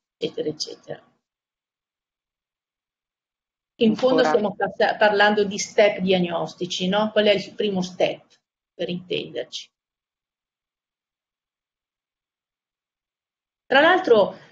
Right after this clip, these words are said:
Speaker 1: in questi casi io vi propongo la mia verità, che non è mai assoluta, eh? Ricordatevi, nel senso che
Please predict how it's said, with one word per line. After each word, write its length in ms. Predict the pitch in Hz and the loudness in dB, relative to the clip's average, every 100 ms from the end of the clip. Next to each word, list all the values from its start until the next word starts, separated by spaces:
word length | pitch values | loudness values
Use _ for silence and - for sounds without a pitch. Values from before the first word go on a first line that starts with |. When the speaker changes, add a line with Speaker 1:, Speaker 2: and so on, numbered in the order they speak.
| _ - | _ -4
Speaker 1:
in 160 | 247 | -2
questi 360 | 269 311 311 262 | 2 0 0 -4
casi 680 | - 285 302 226 190 175 - | 2 4 4 2 0 -2 -2
io 160 | 262 302 | 0 0
vi 140 | 247 | 0
propongo 960 | - 196 - 202 196 185 185 - - _ | -2 -2 0 0 0 2 2 0 -6 _
la 180 | 214 202 | -2 0
mia 280 | 220 220 180 | 2 0 2
verità, 680 | 185 175 - 175 80 - - _ | 0 -2 0 0 0 -6 -18 _
che 100 | - | 0
non 180 | 233 240 | 2 2
è 60 | 202 | 2
mai 320 | 190 190 180 | 2 2 2
assoluta, 840 | 165 - 180 165 - - 151 160 | -2 -4 -6 -4 -8 -6 -6 -4
eh? 220 | 190 - _ | -8 -14 _
Ricordatevi, 1000 | - 180 180 175 180 180 170 160 160 - | -20 -6 -4 2 2 2 -2 -2 -4 -8
nel 140 | 190 185 | -10 -10
senso 480 | - - 220 220 | -8 -4 -2 -2
che 360 | - 190 185 | 0 0 0